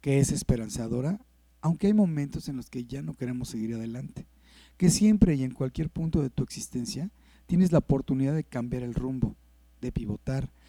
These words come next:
hacia un camino de oportunidades y felicidad. Tal vez lo logres, tal vez no, pero en fin, así es la vida. Gracias por tu compañía, yo soy Ferga, agradezco mucho tu tiempo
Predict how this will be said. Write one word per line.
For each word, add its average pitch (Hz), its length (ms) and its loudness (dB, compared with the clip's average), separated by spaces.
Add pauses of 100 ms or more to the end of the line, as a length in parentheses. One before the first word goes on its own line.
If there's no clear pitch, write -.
(160)
hacia 135 240 -4
un 196 80 0
camino 147 480 -4
de 131 80 -2
oportunidades 117 760 -8
y 113 60 -10
felicidad. 113 560 -8 (1040)
Tal 185 180 4
vez 202 140 4
lo 165 120 6
logres, 180 560 4 (480)
tal 107 200 -10
vez 107 200 -4
no, 160 240 -2 (460)
pero 185 140 0
en 185 80 0
fin, 202 240 0 (680)
así - 240 -4
es 98 80 -6
la 90 120 -12
vida. - 280 -14 (2000)
Gracias 160 440 6
por - 220 -8
tu - 100 -8
compañía, 120 460 0
yo 139 120 -2
soy 123 180 0
Ferga, 139 460 2 (1400)
agradezco 131 460 0
mucho 127 260 -2
tu 117 140 -6
tiempo 143 520 2